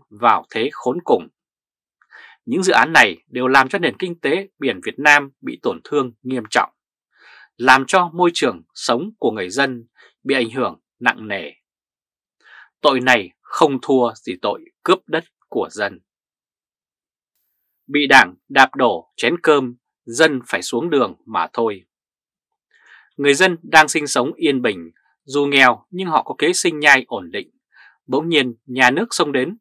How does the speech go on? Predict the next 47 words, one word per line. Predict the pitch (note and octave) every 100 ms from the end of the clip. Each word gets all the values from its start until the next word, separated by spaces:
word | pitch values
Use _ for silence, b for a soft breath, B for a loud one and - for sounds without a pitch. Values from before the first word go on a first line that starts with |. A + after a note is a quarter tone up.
| _
tước | G3 A3+
mất | G#3 - _
chén | C3+ C3
cơm | - C3 A2+
của | G2+ - F2
họ, | G2+ - - _ _ b b b
rồi | b D3
bảo | D3
họ | A#2+ A#2+ - -
bị | C3+
xúi | - E3
giục, | G3+ C#3 - _ _ -
nói | A2+ D3+
họ | C3 - _
gây | B2 A#2+ G#2
rối, | G2 G2 B2+ G3 b b b
rồi | C#3+ D#3
sau | G3+
đó | F#3 F3 -
cho | -
công | D#3+ D3
an | C3 A#2 _
tấn | A2 C3+ -
công, | C3+ A#2 F#2+ _ _ b b b
thì | - D#3+
có | C4+
thể | -
nói | A#2 A2 G3+ - _
Đảng | C#3 B2 F#2+
dở | G#2+ A2 F2
thủ | G#2
đoạn | B2 - _
quá | - D3 -
thâm | D#3+
hiểm | C#3 A#2 - _ -
với | G#2 C#3
nhân | C3+ G#2
dân. | G#2+ F2+ D#2 _ _ _ _ _ _ _ _ _ b b b b
Trước | - G3+
sự | - -
mất | F3+ -
mát | D3 E3+ _
to | C3+ A#2
lớn | A2+ C3+
như | D3
thế, | B2 A2 C3 F#3 b b b
nhưng | E3 D#3+ C3+